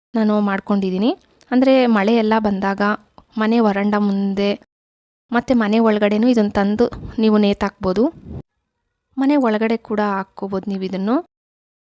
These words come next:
ನ್-, ಮತ್ತೆ ಬಳೆ ತಕೊಳ್ಳಿ, ಎರಡು ದಪ್ಪ ಬಳೆ, ಎರಡು ಮೆಟಲ್ ಬಳೆ ತಕೊಂಡಿದೀನಿ. ಮೆಟಲ್ ಬಳೆ ಕಟ್ ಮಾಡ್ಬಿಟ್ಟು ಈ ಥರ ಎಸ್ ಆಕಾರದಲ್ಲಿ ಮಾಡ್ಕೊಬಿಡಿ. ದಪ್ಪ ಬಳೆ ಇತ್ತಲ್ಲ,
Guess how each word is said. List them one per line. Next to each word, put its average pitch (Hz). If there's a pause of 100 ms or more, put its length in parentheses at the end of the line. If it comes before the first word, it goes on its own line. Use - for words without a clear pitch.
(320)
ನ್-, 240
ಮತ್ತೆ 247
ಬಳೆ 220
ತಕೊಳ್ಳಿ, 214
ಎರಡು 208
ದಪ್ಪ 190
ಬಳೆ, 196
ಎರಡು 220
ಮೆಟಲ್ 196
ಬಳೆ 185
ತಕೊಂಡಿದೀನಿ. 185
ಮೆಟಲ್ 208
ಬಳೆ 262
ಕಟ್ -
ಮಾಡ್ಬಿಟ್ಟು 214
ಈ 277
ಥರ 240
ಎಸ್ 208
ಆಕಾರದಲ್ಲಿ 196
ಮಾಡ್ಕೊಬಿಡಿ. 190 (1500)
ದಪ್ಪ 233
ಬಳೆ 240
ಇತ್ತಲ್ಲ, 202